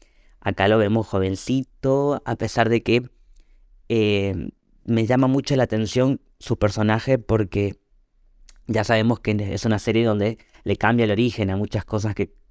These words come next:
que tienen que ver con los cuentos clásicos. Y acá vamos a verlo al principio como alguien sospechoso, obviamente. Ya me, ya me acostumbré a verlo como no es un chico bueno, siempre <laughs> hace de malo.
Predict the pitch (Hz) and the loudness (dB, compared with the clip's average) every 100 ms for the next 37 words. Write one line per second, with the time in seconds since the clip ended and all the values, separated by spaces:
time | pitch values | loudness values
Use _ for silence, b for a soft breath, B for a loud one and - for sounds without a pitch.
0 | - 104 98 101 107 101 104 101 110 110 | -12 -6 -2 0 0 2 0 0 -2 0
1 | 120 131 131 139 127 170 - - _ - | 0 0 0 -2 0 -2 -2 -18 _ -20
2 | - - - _ - 151 - 175 190 226 | -20 -20 -20 _ -4 -2 0 -2 0 -6
3 | _ _ - 117 156 170 156 143 139 147 | _ _ -12 -4 0 0 0 0 2 2
4 | 127 113 120 120 - 143 - 117 117 120 | 0 0 -2 -4 0 -2 2 2 2 2
5 | 127 113 - 101 151 117 113 113 117 110 | -2 -4 -6 0 0 2 2 2 2 0
6 | 104 b b b 107 113 113 110 104 120 | -6 b b b -4 0 0 0 2 2
7 | 123 104 - 110 104 113 120 113 123 127 | 2 -4 -4 -2 2 4 4 2 2 0
8 | 110 107 104 110 131 123 120 110 - 110 | 0 0 0 0 0 -2 -6 -6 -4 0
9 | 113 135 135 - 120 113 104 127 117 117 | 4 4 2 0 -2 -2 -2 0 2 2
10 | 117 123 120 117 123 | 2 2 2 2 -4